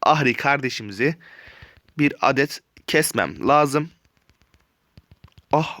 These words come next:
flash. Ahricim, az önce ultiyle üzerime üzerime oynuyordun. Aa,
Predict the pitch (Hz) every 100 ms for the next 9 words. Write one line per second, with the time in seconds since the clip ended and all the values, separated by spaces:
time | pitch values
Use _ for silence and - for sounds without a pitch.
0 | - - 147 143 - - - - - -
1 | - - 143 147 170 151 202 - 170 170
2 | 180 185 170 180 - 185 196 185 165 180
3 | 190 208 185 190 180 185 175 156 135 139
4 | 135 _ - - - - - _ _ _
5 | _ _ - 165 196 185 175 160 151